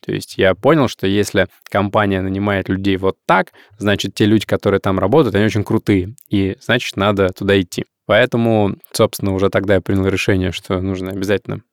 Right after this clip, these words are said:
пробиться в эту историю. И в двенадцатом году я пришел в Тинькофф, собственно, на позицию разработчика отчетности, как раз в управлении хранилищ данных и отчетности.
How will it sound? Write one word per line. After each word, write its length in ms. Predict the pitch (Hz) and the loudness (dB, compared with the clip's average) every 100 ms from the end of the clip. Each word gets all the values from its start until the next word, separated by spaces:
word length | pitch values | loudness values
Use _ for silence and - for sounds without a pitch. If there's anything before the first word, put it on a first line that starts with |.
| _ | _
пробиться 560 | - 104 180 190 170 156 - | 0 0 0 2 0 0 0
в 80 | 147 | 0
эту 180 | 139 | 2
историю. 480 | 139 - 139 127 117 - - | 0 4 4 4 2 -4 -8
И 500 | - 160 170 156 135 | 0 2 4 4 4
в 60 | 110 | 2
двенадцатом 500 | 107 120 117 - 110 | 0 0 0 0 2
году 280 | 113 135 180 | 4 4 4
я 120 | 107 | 4
пришел 360 | 104 98 110 | 0 -2 0
в 60 | 101 | -2
Тинькофф, 600 | - 104 - 185 196 - _ _ | -4 -4 2 2 2 -12 _ _
собственно, 540 | - 117 - - 110 | -4 -2 -2 -2 0
на 100 | 107 | 0
позицию 760 | 104 107 104 110 - 101 98 95 | 2 2 4 0 -2 0 2 2
разработчика 720 | 95 98 98 98 - - 101 | 2 2 2 0 -2 -2 -2
отчетности, 560 | 92 - 165 123 - - | 0 0 0 0 -4 -12
как 180 | - - | -4 -2
раз 160 | 120 | -2
в 60 | - | -2
управлении 440 | - 98 110 104 | -2 2 2 0
хранилищ 360 | 90 95 107 98 | -2 -2 -2 0
данных 340 | 95 95 - | 0 -2 -2
и 40 | 95 | -4
отчетности. 540 | - - - - | -4 -8 -8 -12